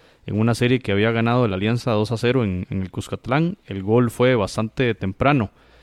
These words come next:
Freddy Gondola, eh, del equipo panameño,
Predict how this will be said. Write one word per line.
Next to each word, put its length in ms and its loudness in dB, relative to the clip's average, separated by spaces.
Freddy 760 2
Gondola, 580 2
eh, 320 -2
del 220 -6
equipo 760 0
panameño, 600 4